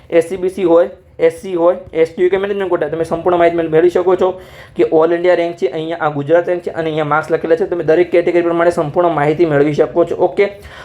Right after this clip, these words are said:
તો આ હતું બનાસ મેડિકલ કોલેજ પાલનપુરનું કટ ઓફ. તો આગળની કોલેજ જોઈએ આપણે, છઠ્ઠા નંબરની કોલેજ, જેનું નામ છે અહીંયા કિરણ મેડિકલ કોલેજ, જે સુરતમાં આવેલી છે. તો એમાં આપણે જોઈએ અહીંયા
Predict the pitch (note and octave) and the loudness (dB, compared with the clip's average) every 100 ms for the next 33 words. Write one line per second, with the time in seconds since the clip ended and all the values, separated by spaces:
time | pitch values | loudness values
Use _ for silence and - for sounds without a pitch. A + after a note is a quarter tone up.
0 | - F3 E3+ D#3+ G3+ D#3+ F3+ F#3 F#3 F3 | -2 2 2 0 -2 0 -2 -6 -6 -4
1 | F#3+ E3+ F3 - D3+ D#3 D3 E3 A3+ F3 | -2 0 -2 0 0 0 -2 -2 0 0
2 | E3 C#3+ - - F#3+ - - D3+ F3+ G3+ | 0 -4 -4 -14 -12 -8 -4 0 0 0
3 | G3 F#3 F#3+ F#3+ F#3+ F#3+ G3 F3+ F#3 F#3+ | 0 2 2 2 2 -4 -4 -4 -4 -4
4 | F#3+ F#3+ G3+ - - - _ _ _ _ | -2 0 0 -4 -20 -20 _ _ _ _
5 | - _ C3+ E3 F3 F#3+ F#3 - F3 E3 | -20 _ -2 0 2 2 2 0 2 2
6 | G#3 A3 - - - - - E3 F#3+ G#3 | 0 -2 -14 -20 -20 -20 0 2 4 2
7 | F3+ F3+ F#3+ F3+ F#3 F3+ F3 - D#3+ F3+ | 2 2 2 2 0 0 -4 -2 0 0
8 | F#3 F3+ F#3 F3+ G3+ F#3 E3 F3 F#3 D#3+ | 2 2 2 2 0 0 -2 0 -2 2
9 | F3 F#3+ F3+ E3+ G3+ | 2 2 0 -4 -4